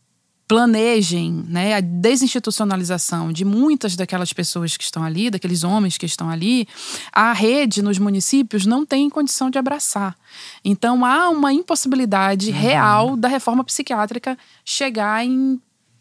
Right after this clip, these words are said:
Speaker 1: em alguns, alguns, é, manicômios. Mas aí, é, é, o debate que a gente faz é esse. A gente precisa acabar com o manicômio pra gente forçar, então, o fortalecimento dessa rede.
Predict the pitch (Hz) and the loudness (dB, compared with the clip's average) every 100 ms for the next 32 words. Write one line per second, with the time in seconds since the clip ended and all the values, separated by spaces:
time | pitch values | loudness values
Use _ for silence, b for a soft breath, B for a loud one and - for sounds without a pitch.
0 | _ - 269 269 233 233 220 _ - 233 | _ 0 2 2 0 -2 -4 _ 0 2
1 | 220 226 247 226 - - 208 196 190 220 | 2 0 0 -2 -4 -2 0 0 0 0
2 | 277 - 170 156 170 B B B - 226 | -2 -2 -4 -4 -8 B B B 0 0
3 | 233 254 311 330 247 220 226 220 196 - | 2 2 0 2 2 2 2 2 0 0
4 | 214 226 226 302 - 240 220 - 226 277 | 2 4 4 2 -2 -2 -2 2 2 4
5 | 269 254 320 247 - 196 226 226 254 330 | 2 0 2 0 0 0 0 0 -2 0
6 | 415 381 254 320 311 233 196 196 185 208 | 0 2 4 4 4 2 0 -2 0 0
7 | 247 370 320 311 370 440 - - - 427 | -2 -2 0 0 0 -4 -4 -10 -2 -2
8 | - - - 277 226 320 392 349 - 220 | 0 0 2 4 4 2 -2 -4 0 2
9 | 240 302 330 349 359 349 339 277 285 320 | 2 0 -2 0 0 0 0 0 0 -4
10 | - 427 359 269 170 | -4 -2 0 0 -2